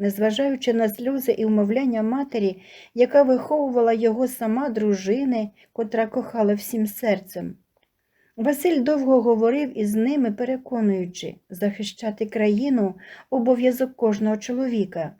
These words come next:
І вони, зрештою, змирилися. Після навчань на полігоні Василь разом з іншими опинився на Харківщині, в самому пеклі боїв.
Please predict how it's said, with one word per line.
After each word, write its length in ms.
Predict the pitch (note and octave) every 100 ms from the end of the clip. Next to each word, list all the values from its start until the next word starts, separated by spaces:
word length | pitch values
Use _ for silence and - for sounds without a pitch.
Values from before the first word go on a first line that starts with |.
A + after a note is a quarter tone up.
| _ _ _ _ _ -
І 120 | A#3
вони, 240 | C4 D4
зрештою, 640 | C4+ F#3 F3+ F3+ F#3 F#3+ F3+
змирилися. 800 | G3+ G3 F3+ D#3+ F3 - - - _ _ _ _ _ _ _
Після 300 | - E4 C#4+
навчань 500 | A#3+ A3+ - D4 C#4
на 100 | A#3
полігоні 640 | G#3 A3+ A#3 A#3 D4+ B3+
Василь 480 | G#3 A3+ A3 D#4 B3
разом 420 | A3 A3+ C4 C4
з 120 | G#3+ C4
іншими 400 | D4+ C4+ B3 B3
опинився 680 | G#3+ G#3 A3+ B3 C#4+ -
на 140 | A3+ B3
Харківщині, 1040 | - G#3+ F#3+ G3 F3+ F3 - F3 F3 F#3+ - _ _ _
в 80 | -
самому 480 | - A3 C#4+ D4+ C#4+
пеклі 480 | - F#3 G3 F#3+
боїв. 500 | G3 G#3 G3 E3+ D#3+